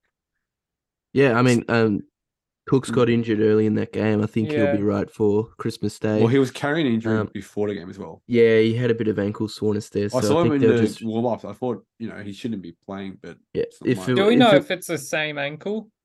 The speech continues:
Speaker 2: Yeah, it's
Speaker 3: as
Speaker 2: the
Speaker 3: the
Speaker 2: same.
Speaker 3: one
Speaker 1: Probably.
Speaker 3: he did earlier?
Speaker 1: Um,
Speaker 3: Right.
Speaker 1: but I, if it was a, it was a, if it was a finals game, he'd be playing, but obviously they rested it. It wasn't, you know, it was, it was a big game, but, you know, they're,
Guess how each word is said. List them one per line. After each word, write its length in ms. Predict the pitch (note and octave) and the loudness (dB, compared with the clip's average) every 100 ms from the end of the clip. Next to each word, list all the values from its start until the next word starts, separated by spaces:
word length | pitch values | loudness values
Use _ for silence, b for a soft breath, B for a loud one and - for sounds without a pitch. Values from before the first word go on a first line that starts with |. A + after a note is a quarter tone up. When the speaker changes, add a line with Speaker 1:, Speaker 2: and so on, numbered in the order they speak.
| _ | _
Speaker 2:
Yeah, 160 | G#2+ G2 | -12 -12
it's 180 | E2+ - | -12 -10
Speaker 3:
as 0 | |
Speaker 2:
the 60 | D3+ | -10
Speaker 3:
the 60 | - | -8
Speaker 2:
same. 60 | |
Speaker 3:
one 80 | D3 | 0
Speaker 1:
Probably. 240 | B2 A2 A#2+ | 2 2 0
Speaker 3:
he 60 | |
did 120 | C#3+ | -2
earlier? 260 | D#3 F#3+ G3+ | -6 -6 -2
Speaker 1:
Um, 440 | A2+ A2+ G#2+ A2 - | 0 2 0 -4 -6
Speaker 3:
Right. 280 | C#3 B2+ B2+ _ - | -8 -8 -12 _ -4
Speaker 1:
but 320 | B2 A#2 - b b b b b b b b b _ _ - | 0 0 -4 b b b b b b b b b _ _ -2
I, 140 | B2+ - | 0 2
if 200 | C#3+ D3 | 2 4
it 40 | |
was 180 | D3 C#3+ | 4 4
a, 60 | C#3+ | 4
it 140 | B2+ | 4
was 160 | C#3 B2+ | 4 2
a, 100 | C3 - | 0 0
if 100 | B2 | -2
it 40 | |
was 140 | C3 A#2 | -2 -4
a 60 | |
finals 420 | A2 C3+ C#3 C3+ C3 | -4 -2 0 0 0
game, 280 | C3 B2+ | 0 2
he'd 200 | B2+ A#2 | 2 0
be 80 | A2+ | -2
playing, 540 | - A#2+ A2+ A#2 A2+ - - | -4 0 2 2 0 -4 -6
but 220 | G#2+ - | -4 0
obviously 520 | A2 G#2+ A2 G#2+ A2 - | -2 0 0 0 -2 -4
they 140 | G#2+ | 0
rested 340 | G#2 G#2+ - G#2 | 0 0 -2 -2
it. 160 | G#2 _ - | -2 _ -16
It 320 | - F#2 F2 | -12 -10 -8
wasn't, 340 | G2 - F#2+ - | -8 -8 -10 -4
you 100 | A#2+ | -4
know, 140 | G2+ | 0
it 40 | |
was, 180 | A#2 B2 | -2 -2
it 180 | B2 F#3 | -6 -4
was 180 | G3+ E3+ | -2 -2
a 60 | |
big 200 | D#3 B2+ | 0 0
game, 300 | A#2+ B2 A2 | 0 0 0
but, 200 | G#2 G#2 _ _ _ - | -4 -6 _ _ _ -10
you 100 | B2 | -6
know, 140 | G#2+ | -4
they're, 180 | A2+ | -2